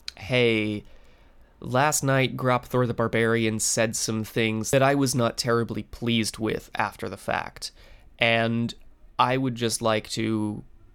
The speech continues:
go on record to say if we could kind of sweep that under the rug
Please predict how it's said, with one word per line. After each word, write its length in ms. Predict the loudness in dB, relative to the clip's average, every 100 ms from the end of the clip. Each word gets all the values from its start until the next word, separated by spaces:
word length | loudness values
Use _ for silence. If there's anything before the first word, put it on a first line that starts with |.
| 0
go 200 | 2 4
on 240 | 2 0
record 340 | -2 -2 -6 -4
to 60 |
say 340 | -2 2 2 0
if 200 | -2 -4
we 240 | -2 -2
could 240 | 0 -2 -2
kind 380 | -2 0 2
of 360 | 2 0 -2 -12 -20 -20 -20 -20 -20 -20 -20 -20 -20 -20 -12
sweep 560 | -4 -2 -2 -2 -4 0
that 220 | 2 2 0
under 280 | 0 0
the 100 | 0
rug 500 | -2 2 2 4 0